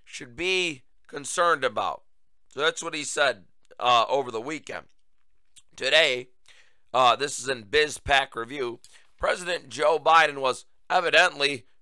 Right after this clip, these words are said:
premature when he said the recent monkeypox outbreak was something to be concerned about, because earlier today, Biden clarified that people are justified in their concern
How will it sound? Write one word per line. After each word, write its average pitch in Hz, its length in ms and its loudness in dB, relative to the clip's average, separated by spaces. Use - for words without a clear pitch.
premature 175 680 2
when 107 180 -4
he 131 60 -2
said 135 280 -2
the 123 80 -6
recent 123 400 -6
monkeypox 127 840 -2
outbreak 117 520 2
was 127 160 -4
something 135 340 -2
to 127 60 -4
be 139 160 -8
concerned 135 460 -8
about, 104 300 -4
because 131 300 -8
earlier 160 360 2
today, 127 540 4
Biden 151 300 4
clarified 147 600 0
that 123 180 -4
people 156 340 -10
are 120 120 0
justified 135 640 -2
in 120 60 -16
their 120 140 -4
concern 123 680 -4